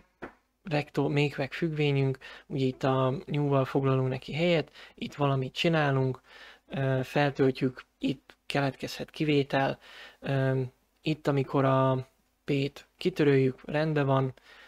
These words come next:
dobunk tovább, tehát alapvetően ez így rendben is van. Nyilván itt azért, ö, nagyon sok minden történhet, ö, és akkor ennek kapcsán pár ilyen,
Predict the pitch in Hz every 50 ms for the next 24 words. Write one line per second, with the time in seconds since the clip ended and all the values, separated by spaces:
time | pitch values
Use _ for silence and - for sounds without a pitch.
0 | - _ _ - 220 147 156 160 160 151 139 135 - 139 135 135 135 131 131 127
1 | - _ _ _ _ _ _ _ _ _ _ _ - - - - - - 147 147
2 | 147 - 135 - - 139 131 - - 143 139 147 143 135 127 - - _ - -
3 | _ - - 131 135 135 135 131 131 127 127 127 - - 147 151 151 151 139 131
4 | - _ _ _ _ _ _ _ _ _ _ _ _ _ _ _ _ - 175 160
5 | 160 156 156 147 147 143 - - 151 131 143 139 135 135 131 - - - - -
6 | - _ - - 143 139 135 135 135 131 131 123 - _ _ - 147 147 147 147
7 | 143 135 - - 139 - - 143 139 135 135 135 131 - 139 139 135 - - 143
8 | 143 143 151 165 175 180 - - - - - - - - - - - - - _
9 | - - 143 139 139 139 139 - - 139 - 147 139 - 143 147 151 156 151 139
10 | - - 143 - - - 147 139 135 131 - 147 139 139 135 135 135 131 131 131
11 | 135 143